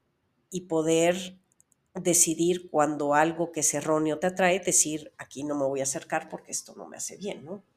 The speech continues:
Eh,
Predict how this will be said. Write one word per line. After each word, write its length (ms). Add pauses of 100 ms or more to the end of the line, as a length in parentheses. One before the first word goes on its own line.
(1800)
Eh, 520